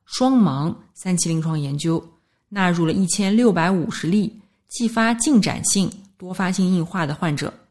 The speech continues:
在基线时首次出现多发性硬化症状的平均时间为十六点八年，转化为继发进展型多发性硬化的平均时间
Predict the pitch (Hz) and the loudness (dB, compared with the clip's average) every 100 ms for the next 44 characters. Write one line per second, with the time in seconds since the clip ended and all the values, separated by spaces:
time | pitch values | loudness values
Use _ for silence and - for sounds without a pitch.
0 | _ _ _ _ _ 190 170 170 226 233 | _ _ _ _ _ -2 0 0 0 2
1 | 185 151 - 143 - - _ _ _ - | 0 0 -4 -4 -6 -10 _ _ _ -8
2 | - 170 151 - 285 247 - 190 170 175 | -2 0 0 0 0 0 -2 -2 0 0
3 | 151 - - 190 190 196 190 180 185 170 | -2 -6 -4 -2 0 0 2 2 2 0
4 | 185 165 - - 214 160 156 143 - - | -2 -4 -4 0 2 2 -2 -4 -8 -12
5 | 156 165 220 233 - 147 190 214 220 - | -16 -4 0 0 0 -2 0 0 -4 -12
6 | _ - 151 156 - - 175 196 156 - | _ -8 -2 0 2 2 2 0 0 -4
7 | 180 185 151 123 - - _ _ _ _ | -4 -2 0 -2 -6 -12 _ _ _ _
8 | 170 147 165 254 208 147 165 - - - | -4 -2 -2 0 2 2 0 -4 -12 -8
9 | 269 226 233 233 233 233 311 208 123 143 | -2 0 0 0 0 0 4 4 2 -4
10 | - 147 160 - - - 165 165 160 170 | -4 -2 -4 -6 -14 -12 -6 -4 -2 0
11 | 165 165 156 139 127 - - 156 185 196 | 2 0 -2 -8 -8 -8 -6 -2 0 0
12 | - 147 165 165 | 0 -2 0 -2